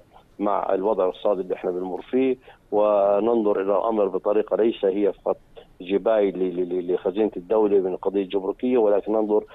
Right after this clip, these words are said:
إلى المستهلك اللي هو بالنهاية همي وهمك وهم الجميع، أن نوجد سلعة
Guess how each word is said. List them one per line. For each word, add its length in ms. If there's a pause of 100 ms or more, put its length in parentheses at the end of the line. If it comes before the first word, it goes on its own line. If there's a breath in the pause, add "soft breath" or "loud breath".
(260 loud breath)
إلى 240
المستهلك 600 (360)
اللي 120
هو 140
بالنهاية 600
همي 240
وهمك 460
وهم 240
الجميع، 440 (380 soft breath)
أن 60
نوجد 380
سلعة 460